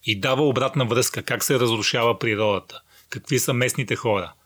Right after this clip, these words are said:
Те са моите вдъхновители, те са моите учители за оцеляване. Те живеят постоянно в тая среда. Влизайки в един район в джунглата, аз питам определено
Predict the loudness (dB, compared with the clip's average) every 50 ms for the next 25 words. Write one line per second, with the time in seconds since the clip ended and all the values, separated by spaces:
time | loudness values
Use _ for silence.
0 | _ _ _ _ -6 -4 -4 -2 -2 -2 0 0 0 0 0 -2 -2 -4 -4 -4
1 | -6 -6 -4 -4 -6 -6 -8 -14 -12 -6 -4 -4 -4 -4 -4 -4 -4 -4 -4 -4
2 | -6 -4 -4 -6 -6 -4 -4 -6 -4 -4 -6 -6 -6 -8 -10 -10 -8 -6 -6 -6
3 | -6 -8 -12 -16 -18 -20 _ _ _ _ _ _ _ _ _ _ _ -4 -2 -2
4 | 0 0 0 0 0 0 -2 -2 -4 -4 -4 -2 0 0 2 0 0 -2 -2 -2
5 | 0 -2 -2 -2 -4 -4 -2 -2 -4 -6 -6 -8 _ _ _ -12 -6 -4 -2 0
6 | 0 0 -2 -2 -2 -4 -4 -2 -2 0 2 2 2 2 2 0 0 0 -2 -2
7 | -2 -2 0 -2 -2 0 -2 -2 -2 -4 -6 -6 -6 -4 -2 -2 -2 -2 -2 -2
8 | -2 0 0 0 0 0 -2 -4 -6 -8